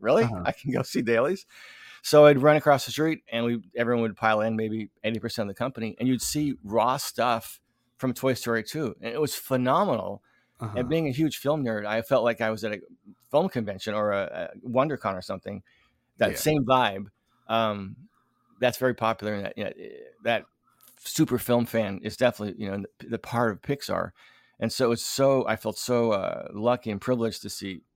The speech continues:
Speaker 1: you know, footage from Toy Story two, which was phenomenal. And then you go back and work on Bugs Life. Um,
Speaker 2: Mm-hmm.
Speaker 1: and that was, that was a huge perk, you know,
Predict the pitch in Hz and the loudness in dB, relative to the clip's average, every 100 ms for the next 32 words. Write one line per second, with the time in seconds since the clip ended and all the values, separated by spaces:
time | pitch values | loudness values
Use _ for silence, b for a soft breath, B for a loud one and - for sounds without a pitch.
0 | _ 104 90 - 107 101 - 98 107 101 | _ -12 -12 -8 -6 -6 -8 -8 -6 -6
1 | 98 - 117 104 - 98 - 107 113 113 | -8 -6 -4 -4 -6 -10 -6 0 4 4
2 | 104 95 98 b b b b 117 107 110 | 4 -2 -6 b b b b 2 4 4
3 | 107 113 98 98 101 - 95 90 - 113 | 2 0 -2 -8 -8 -8 -10 -10 -8 -8
4 | 107 85 92 _ _ _ _ - 90 87 | -6 -8 -8 _ _ _ _ -8 -6 -6
5 | 87 92 104 _ _ - 120 87 95 - | -8 -12 -18 _ _ -12 -10 -6 -6 -6
6 | 95 87 - 110 101 98 - 87 - 127 | -8 -4 2 2 2 -6 -10 -10 -2 2
7 | 127 120 113 - - 113 - - - 95 | 2 2 0 -4 -2 -2 -2 -10 -10 -6
8 | 87 82 | -6 -8